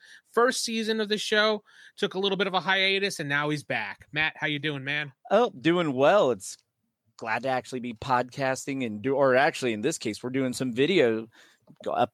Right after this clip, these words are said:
Speaker 2: here on YouTube. So no, it's glad to be back. Good to talk to you again and talking about some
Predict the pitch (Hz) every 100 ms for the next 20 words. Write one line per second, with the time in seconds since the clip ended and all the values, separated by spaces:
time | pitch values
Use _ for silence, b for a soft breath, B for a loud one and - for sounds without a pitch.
0 | - - 120 117 113 101 107 120 131 170
1 | 202 - 117 110 131 165 101 - - 117
2 | 127 127 123 110 117 165 - 110 113 123
3 | 123 - 139 - 151 180 98 107 123 123
4 | 113 117 131 - 90